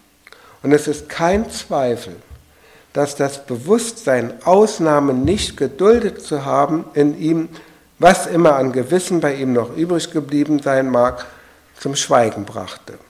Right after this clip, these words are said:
So meint sie auch höchstwahrscheinlich den Untertitel des Buches,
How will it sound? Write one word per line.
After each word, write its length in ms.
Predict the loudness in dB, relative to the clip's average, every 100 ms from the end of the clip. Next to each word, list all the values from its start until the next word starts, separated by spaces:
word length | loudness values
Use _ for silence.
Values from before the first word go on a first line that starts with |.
| _ _ _ _ _ _ _ _ _ _ -20 -20 -20 -16 -16 -8
So 160 | 4 8
meint 320 | 10 8 6
sie 140 | 4
auch 180 | 4 4
höchstwahrscheinlich 840 | -4 -2 -2 -2 0 0 0 -2 -4
den 220 | -4 0
Untertitel 760 | 0 2 0 -2 -6 -4 -2
des 200 | -2 -4
Buches, 640 | -8 -4 -4 0 -2 -2